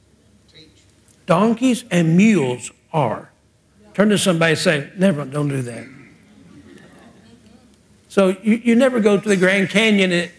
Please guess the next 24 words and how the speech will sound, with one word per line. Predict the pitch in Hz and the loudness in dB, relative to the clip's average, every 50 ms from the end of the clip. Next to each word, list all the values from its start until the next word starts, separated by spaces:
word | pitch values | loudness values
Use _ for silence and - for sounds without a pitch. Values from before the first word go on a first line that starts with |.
| _ - | _ -6
and | 170 170 175 | -2 0 2
look | 185 185 185 165 | 2 0 0 -2
down | 170 180 190 185 | -2 -2 0 0
and | 175 170 - | -2 -2 -2
somebody's | - 214 202 185 175 175 175 165 151 151 | 0 0 0 2 2 0 0 -2 -2 0
got | 170 170 160 | 0 0 0
a | 156 151 151 | -2 -4 -4
hundred | 135 160 202 202 175 180 170 - | -4 -2 -2 -2 0 -2 -4 -4
sheep | - - 220 220 208 156 - | -4 -2 -2 -2 -2 -2 -4
with | 165 160 160 | -6 -8 -6
all | - 165 180 196 196 - | -4 -2 -2 -2 -2 -4
types | - - 190 190 180 185 - 180 | -6 -4 -4 -4 -4 -2 -2 -2
of | 156 139 - - _ _ _ _ _ | -2 -2 -4 -10 _ _ _ _ _
packing | - - - 190 196 190 - - 180 165 151 147 147 139 | -10 -4 -2 -2 -2 -2 -2 -2 -2 -2 -2 -4 -6 -8
and, | 135 131 131 - _ _ _ _ _ _ - | -8 -10 -10 -14 _ _ _ _ _ _ -2
and | 180 175 196 190 175 151 | 0 2 2 2 2 2
gear | 165 185 196 202 202 190 185 180 165 156 143 131 - - - - - 151 | 2 2 4 4 4 2 2 2 2 0 0 -2 -4 -10 -18 -18 -6 -2
going | 170 175 170 165 | 0 0 2 2
down | 151 156 160 | 0 0 0
the | 160 156 | 0 0
mountain. | 160 156 156 160 156 143 156 147 | 0 0 0 0 -2 -4 -4 -2
That | 156 202 247 233 | -2 -2 0 0
doesn't | 226 190 - 226 185 | -2 -2 0 -2 -2
happen. | 143 160 190 185 180 - - 123 127 | 0 0 -2 -2 -4 -6 -10 -18 -18